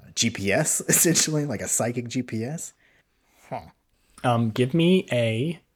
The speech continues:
Speaker 2: act under fire roll.
Speaker 1: Uh-oh. I dropped my dice on the floor. Oh, God, that was a really good roll, too. I'm gonna roll it again, even though, because I dropped it. <laughs>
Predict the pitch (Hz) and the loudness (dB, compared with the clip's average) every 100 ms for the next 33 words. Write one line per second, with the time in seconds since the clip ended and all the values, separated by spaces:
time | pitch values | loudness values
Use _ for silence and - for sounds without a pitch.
0 | - 120 - 120 - 135 135 50 85 85 | -8 -6 -4 -2 -2 -4 -6 -8 -10 -10
1 | - 80 78 85 127 _ _ _ _ _ | -12 -14 -14 -16 -20 _ _ _ _ _
2 | _ _ _ _ _ _ _ _ _ _ | _ _ _ _ _ _ _ _ _ _
3 | _ _ _ _ _ _ _ _ _ - | _ _ _ _ _ _ _ _ _ -12
4 | - - - - - - _ - - _ | -12 -14 -20 -20 -20 -20 _ -20 -20 _
5 | _ _ _ - 277 269 208 202 196 180 | _ _ _ -8 0 2 2 2 0 -2
6 | 190 185 _ _ - 196 170 156 160 135 | -6 -8 _ _ -4 2 2 2 0 0
7 | 143 139 147 143 131 131 135 127 139 - | 0 0 2 2 2 0 0 0 -4 -4
8 | - 131 123 123 120 113 113 113 104 101 | -6 -4 0 0 0 -2 -4 -4 -6 -8
9 | 95 113 104 95 104 - - - _ _ | -4 -4 -4 -4 -6 -6 -10 -12 _ _
10 | _ _ _ _ - | _ _ _ _ -12